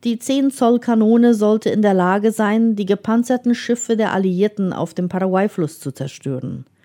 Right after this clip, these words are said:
Das zehn Tonnen schwere Monstrum wurde zunächst in Curupautí und später in Humaitá eingesetzt. Nach dem Fall von Humaitá fiel die Kanone den Alliierten in die Hände.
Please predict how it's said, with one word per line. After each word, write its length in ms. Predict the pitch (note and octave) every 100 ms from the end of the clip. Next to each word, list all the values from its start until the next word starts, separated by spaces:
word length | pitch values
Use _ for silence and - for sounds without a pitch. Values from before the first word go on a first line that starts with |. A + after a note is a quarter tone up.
| _ _ _ _ _ _ -
Das 220 | D#3+ -
zehn 280 | F3+ D#3+ D#3
Tonnen 300 | D#3+ D#3+ D#3+
schwere 360 | - E3 D#3+
Monstrum 680 | D#3+ D#3+ F3 - G#3 A3 A3 _ - -
wurde 220 | F#3+ F#3+
zunächst 600 | F#3+ G#3+ F#3 F3+ G3+ -
in 440 | - E3+ F3+ E3+
Curupautí 880 | E3+ - G#3 F#3 - F3+ F3+ C4 A#3+ - _ _ -
und 200 | F3+ F3+
später 680 | - F#3+ F#3+ F#3+ G3 F#3+ -
in 200 | F3+ F3+
Humaitá 580 | E3 E3+ F3 F3 C3+ C3 -
eingesetzt. 680 | C3 C#3+ C#3 - - - - _ _ _ _ _ _
Nach 140 | E3 D#3
dem 180 | D#3+ D#3
Fall 300 | - G#3 B3
von 180 | C4+
Humaitá 580 | G#3+ A3+ G3+ F#3+ G3+ A#3+
fiel 220 | C#4 A3 G3+
die 100 | G3+
Kanone 520 | G#3 F#3 F3+ G#3 A3
den 140 | G#3+
Alliierten 560 | F3+ G3+ G3+ A3 - F3+
in 140 | E3
die 100 | E3+
Hände. 400 | E3 E3 E3 D#3